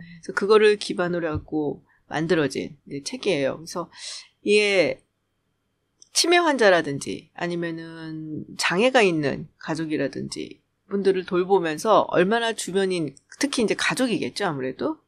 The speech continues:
이들이 피폐해져 가는가. 실제로 이런 간병살인이라는 끔찍한 일을 저지른 사람들이 대체로 효녀,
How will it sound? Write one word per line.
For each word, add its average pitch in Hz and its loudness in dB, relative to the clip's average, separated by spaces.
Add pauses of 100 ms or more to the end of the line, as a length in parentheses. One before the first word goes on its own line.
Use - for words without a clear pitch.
(160)
이들이 185 -2
피폐해져 269 0
가는가. 139 -8 (100)
실제로 320 0
이런 220 2
간병살인이라는 214 2 (420)
끔찍한 277 2
일을 185 6
저지른 185 0
사람들이 170 0 (300)
대체로 254 2 (640)
효녀, 233 -2